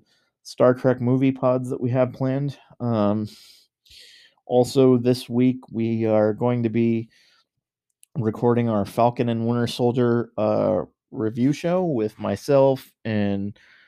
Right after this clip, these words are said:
uh, Brent and Justin, and, uh, my little brother Tim will be joining us. He's a huge M C U fan.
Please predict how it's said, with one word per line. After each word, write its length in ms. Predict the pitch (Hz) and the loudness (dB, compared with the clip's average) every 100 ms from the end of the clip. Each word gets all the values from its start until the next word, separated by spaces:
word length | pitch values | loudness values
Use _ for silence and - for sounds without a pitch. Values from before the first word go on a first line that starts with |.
| _ _ _ | _ _ _
uh, 340 | 104 101 98 98 | 0 2 2 0
Brent 600 | - 123 127 131 - - _ - | 2 4 4 2 -4 -20 _ -8
and 300 | 98 92 95 | -4 -4 -2
Justin, 640 | 120 123 123 120 117 117 117 _ _ _ _ _ - | 2 2 2 -2 0 -4 -8 _ _ _ _ _ -6
and, 340 | 113 101 104 | -4 -2 -2
uh, 140 | 101 104 | -2 -2
my 160 | 104 | -2
little 220 | 107 110 110 | -2 -2 2
brother 260 | 113 104 | 2 2
Tim 240 | 101 147 143 | 0 -2 0
will 80 | |
be 140 | 135 131 | 2 2
joining 340 | 135 135 131 | 2 0 0
us. 180 | 131 127 | -4 -6
He's 240 | - 107 | -4 -2
a 80 | 107 | -2
huge 380 | 101 123 113 107 | -2 0 0 0
M 160 | 110 110 | -2 -4
C 220 | - 107 | -6 -2
U 340 | 110 131 127 | 2 4 2
fan. 640 | 123 131 123 120 120 117 | -2 -4 -2 0 0 -2